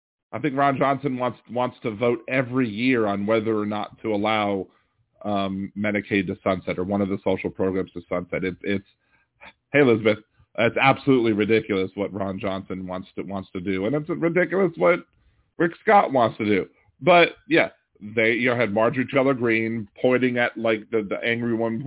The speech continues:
angry, angry woman pointing at the cat. That meme, I shared that meme. That's brilliant. That was, that I saw today. Uh, but he,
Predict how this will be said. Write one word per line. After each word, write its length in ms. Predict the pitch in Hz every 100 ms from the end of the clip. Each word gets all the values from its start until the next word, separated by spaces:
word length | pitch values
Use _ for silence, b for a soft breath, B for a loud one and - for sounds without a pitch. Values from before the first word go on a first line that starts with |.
| -
angry, 500 | 113 117 107 110 - -
angry 220 | 123 131
woman 300 | 123 123 117
pointing 300 | - 120 113
at 80 | 110
the 80 | 104
cat. 320 | - 107 104 101
That 240 | 104 -
meme, 340 | 104 92 92 98 _ _ -
I 60 | 95 -
shared 240 | 104 101
that 220 | 104 101
meme. 360 | 95 90 90 95 - -
That's 200 | 98 - 95
brilliant. 640 | - 95 104 101 95 92 95
That 120 | 92
was, 140 | 92 95
that 140 | 92
I 20 | 92
saw 160 | - 90 -
today. 260 | 90 90 - _ _ _ -
Uh, 260 | 113 113
but 380 | 120 139 156 143 - _ _ _ _ _
he, 640 | 127 170 175 175 165 -